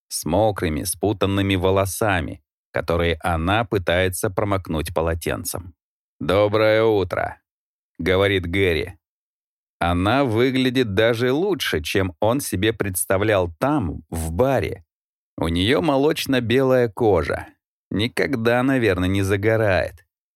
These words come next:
Глаза сами останавливаются на большой округлой груди с аккуратными розовыми сосками, но вскоре скользят ниже,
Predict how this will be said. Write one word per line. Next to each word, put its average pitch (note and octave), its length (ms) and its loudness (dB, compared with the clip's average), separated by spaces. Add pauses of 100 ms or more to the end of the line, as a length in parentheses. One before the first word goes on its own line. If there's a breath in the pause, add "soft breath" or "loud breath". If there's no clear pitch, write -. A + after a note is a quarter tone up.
(300)
Глаза F2+ 560 2
сами A#2+ 460 0
останавливаются G#2 1000 0
на F#2+ 120 0
большой F#2 540 0
округлой G2+ 640 0
груди F#2+ 480 -2
с - 160 -10
аккуратными A#2 760 0
розовыми G#2 580 2
сосками, F2+ 840 -2 (460)
но G#2+ 360 0
вскоре A2 480 0
скользят F2+ 680 0
ниже, A2+ 580 -2